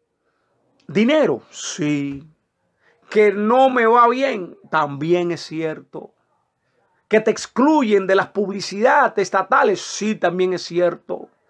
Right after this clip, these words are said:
Pero mi independencia yo no la voy a empeñar, porque aquí hay unos mercenarios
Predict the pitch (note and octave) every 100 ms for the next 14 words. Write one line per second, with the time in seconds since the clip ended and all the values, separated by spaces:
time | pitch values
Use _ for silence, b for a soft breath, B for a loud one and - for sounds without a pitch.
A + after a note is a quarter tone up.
0 | b b b _ - G#3+ G#3 G3+ - _
1 | _ _ _ - B3 G#3+ A#3 C#4+ D4+ G#4+
2 | F4 A#3+ A3 F#3 E3 D#3+ D#3 D#3 C#3+ F3
3 | F3 E3 D#3+ E3+ D#3+ D3 C3+ C#3+ C#3 D#3+
4 | F3 D#3+ B2+ C#3 C3+ _ _ _ B B
5 | - F#3+ F3 F#3 - A3 A3+ G#3 G3 F3+
6 | F#3 F3 - F3 G3+ A#3 F#3+ D#3+ -